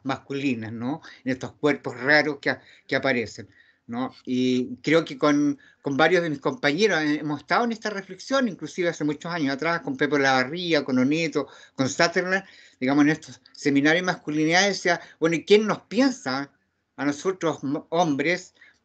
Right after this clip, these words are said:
homosexuales, que no por ser homosexuales seguimos siendo simbólicamente hombres y estamos en el espacio de poder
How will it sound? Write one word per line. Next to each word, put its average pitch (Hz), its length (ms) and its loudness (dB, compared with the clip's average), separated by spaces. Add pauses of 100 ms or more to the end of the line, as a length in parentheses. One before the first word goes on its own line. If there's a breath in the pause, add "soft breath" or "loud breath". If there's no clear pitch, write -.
(300)
homosexuales, 156 920 0 (240 soft breath)
que - 80 -2
no 170 140 4
por 180 100 -2
ser 185 160 0
homosexuales 190 640 -2
seguimos 180 380 -4
siendo 190 260 -6
simbólicamente 165 880 0
hombres 202 340 2
y 170 40 -2
estamos 214 320 2
en 226 60 2
el 180 40 -2
espacio 147 320 -4
de 123 60 -6
poder 135 300 2